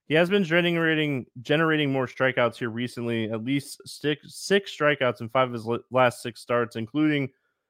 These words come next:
a start against Philadelphia in Philadelphia right before the regular season kind of finished off. So, I mean, again,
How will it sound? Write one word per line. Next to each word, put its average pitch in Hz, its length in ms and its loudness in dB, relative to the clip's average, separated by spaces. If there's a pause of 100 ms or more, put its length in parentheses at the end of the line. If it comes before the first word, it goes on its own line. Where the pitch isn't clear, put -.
(180)
a 131 80 -6
start 143 240 4
against 131 300 -2
Philadelphia 131 600 2
in 135 120 0
Philadelphia 120 720 0
right 120 200 -2
before 117 280 -6
the 110 100 -2
regular 113 300 -2
season 113 280 -12
kind 110 220 -4
of 104 140 -4 (260)
finished 113 300 -4
off. 110 260 2
So, 117 320 0 (2250)
I - 20 0
mean, 160 160 4
again, 151 460 4